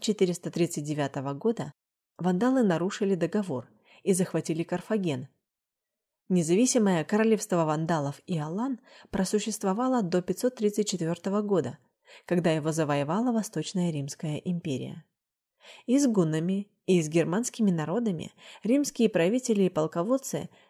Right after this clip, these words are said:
то мирились, то воевали. Возникали самые неожиданные союзы. В четыреста тридцать пятом году бургундский король Гундахар вторгся на римскую территорию,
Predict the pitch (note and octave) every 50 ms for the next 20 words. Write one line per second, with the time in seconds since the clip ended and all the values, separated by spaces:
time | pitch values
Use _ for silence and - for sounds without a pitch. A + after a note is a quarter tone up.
0 | _ _ - G3 A#3 C4+ C#4+ B3+ G3+ E3 C#3 C#3+ D#3 F#3 - - _ _ _ _
1 | _ - E3 D3+ C#3+ D#3+ G3 A3 A3 G#3 F3 D3+ C#3+ D3 D#3+ E3+ - _ _ _
2 | _ _ _ _ _ _ _ _ _ _ - - - F3 F#3+ F3+ G3 G#3 G#3+ G#3+
3 | C#4+ C#4 C4+ B3+ - - A#3 A#3 A3 A3 G#3+ G#3 G3 G3 F3+ F3 E3 F3 E3+ E3
4 | E3 D#3+ E3 E3+ F3 - - G3+ G#3 F#3+ D#3 C3+ B2 - - - _ _ _ _
5 | _ _ _ _ _ _ - - - _ - - A#3 A#3 D#4+ D#4 D#4 C4+ - C4
6 | B3+ B3+ A#3+ A3+ - G3 F#3+ - - E3+ D#3+ - C#3 D3+ D3 D3+ D3 - D#3+ G3
7 | B3 C4 - _ - F#3+ F#3+ G3 F3+ E3+ F#3 F3 E3 - - F#3+ F3+ - F#3 F3
8 | F3 D#3+ C#3+ D#3 E3 D#3+ D3+ D3+ D#3 - - G#3+ C4+ - _ _ _ _ _ _
9 | _ _ _ _ - - - A#3 B3 C#4 C4 - - C#4 B3+ A#3 G3+ F3+ F#3 F#3+
10 | F#3+ - - G3+ G3+ F#3+ - G#3 G#3 A#3 A3+ - G3 E3 D#3+ D3 D#3 F#3